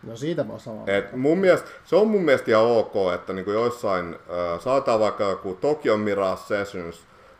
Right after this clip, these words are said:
Speaker 2: mä muistan, että kun mä ostin sen Wii Ulle aikoinaan ja sit mä ostin sen Limited Editionin,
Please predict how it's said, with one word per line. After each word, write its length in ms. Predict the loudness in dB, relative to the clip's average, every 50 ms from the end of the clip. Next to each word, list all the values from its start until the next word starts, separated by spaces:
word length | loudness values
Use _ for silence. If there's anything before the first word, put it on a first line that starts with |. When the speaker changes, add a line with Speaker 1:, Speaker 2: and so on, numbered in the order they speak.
| _
Speaker 2:
mä 60 | -6
muistan, 400 | -2 0 0 0 0 -2 -2 -2
että 100 | -2 -2
kun 100 | -4 -6
mä 80 | -4 -2
ostin 340 | -2 -2 -4 -6 -8 -10 -8
sen 200 | -8 -8 -8 -6
Wii 280 | -6 -6 -6 -6 -6
Ulle 240 | -6 -8 -6 -8 -6
aikoinaan 760 | -6 -4 -6 -6 -8 -8 -10 -10 -10 -10 -12 -12 -12 -12 -14
ja 60 | -14
sit 200 | -14 -16 -18 -16
mä 120 | -12 -12 -12
ostin 240 | -12 -12 -14 -16
sen 420 | -12 -10 -10 -8 -8 -10 -14 -16 -18 _ _ _ _ _ _ _ _ _ -8
Limited 460 | -4 -4 -2 -2 -2 -4 -6 -8 -10 -10
Editionin, 840 | -8 -6 -6 -6 -6 -8 -8 -6 -6 -8 -6 -4 -6 -6 -8 -8 -14